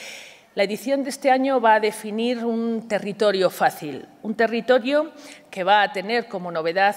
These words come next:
una puerta de entrada al festival, que va a concentrar la mayoría de nuestras actividades en las inmediaciones del conjunto catedralicio y en el entorno de espacios universitarios, de espacios singulares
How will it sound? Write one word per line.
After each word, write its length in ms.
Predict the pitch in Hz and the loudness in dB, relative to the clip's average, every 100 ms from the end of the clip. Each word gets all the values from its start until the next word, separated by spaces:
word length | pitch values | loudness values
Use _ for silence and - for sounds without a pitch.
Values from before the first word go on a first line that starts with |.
| 208 | -4
una 320 | 202 180 165 | -6 -6 -2
puerta 400 | 233 240 233 185 | 0 -2 0 -2
de 80 | 165 | -2
entrada 580 | 160 - 202 214 175 151 | -6 0 2 4 4 2
al 80 | |
festival, 680 | 156 185 - - 185 208 240 233 - - - - | 0 -8 -10 -8 0 2 2 -2 -16 -20 -20 -12
que 120 | 196 | -2
va 280 | 208 226 220 | 2 4 4
a 80 | |
concentrar 1000 | 220 185 180 185 175 233 262 214 175 - - | 0 -8 -8 -10 -4 2 2 2 -4 -18 -12
la 100 | 165 | -8
mayoría 600 | 165 175 175 208 226 175 | -4 -2 -2 0 0 0
de 100 | 170 | 0
nuestras 400 | 170 - 196 190 | -6 -8 -8 -8
actividades 800 | 175 190 165 190 208 240 - - | -8 -8 -2 0 2 0 -2 -12
en 140 | 202 | -8
las 200 | 185 - | -8 -8
inmediaciones 840 | 202 185 180 175 247 254 220 196 - | -8 -4 -2 -2 0 0 0 -4 -8
del 100 | 170 | -8
conjunto 560 | 180 170 226 233 - | -8 -6 -4 -2 -2
catedralicio 840 | 226 156 160 160 160 208 - 226 220 | -2 -4 -2 -2 -2 -4 -4 -2 0
y 100 | 202 | -2
en 120 | 185 | -4
el 100 | 175 | -4
entorno 480 | 180 185 220 240 233 | -4 0 0 2 0
de 80 | 190 | -2
espacios 800 | - - 196 226 208 208 208 - - - - | -4 -2 -2 0 0 0 -4 -14 -18 -20 -14
universitarios, 960 | - 196 185 180 - 185 220 170 139 - | -6 -2 0 0 -2 2 2 2 -6 -8
de 60 | 165 | -14
espacios 500 | - 190 185 226 214 | -4 -2 0 -2 -2
singulares 800 | - 196 185 208 190 143 - | -8 -6 2 4 2 -2 -10